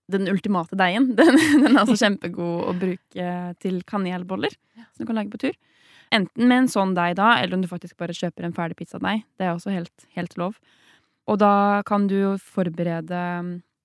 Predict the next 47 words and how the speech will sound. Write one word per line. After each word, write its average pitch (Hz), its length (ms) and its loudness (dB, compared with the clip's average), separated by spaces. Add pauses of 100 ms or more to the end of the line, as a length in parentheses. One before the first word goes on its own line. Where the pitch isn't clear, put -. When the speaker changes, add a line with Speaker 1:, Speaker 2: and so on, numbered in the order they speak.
Speaker 1:
eh, 180 180 -4
hjemme 196 380 2 (180)
og 196 220 0
smøre 175 320 -2
utover 165 500 -6
smør, 233 440 -2
kanel 196 520 -2
og 196 80 -10
sukker 196 480 -4
når 196 140 -4
du - 20 -4
vet 170 160 -2 (140)
at - 100 -8
det 185 80 -6
har 180 120 0
riktig - 200 -8
temperatur 190 560 -4
da, 240 100 4
så 196 120 -10
slipper 185 260 -10
du 185 60 -6
å - 20 -8
grise 180 240 -8
med 175 160 -8
det 180 480 -8
ute. 214 220 -4 (720)
Trille 240 300 0
sammen, 226 440 0
kuttes - 320 -10
i 214 80 -4
skiver, 208 440 -2
pakke - 280 -6
i 185 80 -4
en 185 80 -6
tett 185 180 -12
matboks. 196 560 -8 (540)
Og 240 160 -2
så - 300 -4 (960)
vil 226 220 0
jeg 214 60 4
anbefale 185 420 0
også 202 220 -2
å 208 80 -2
lage 196 260 2
litt 202 160 -6
tynnere 190 380 -4
skiver 202 360 -2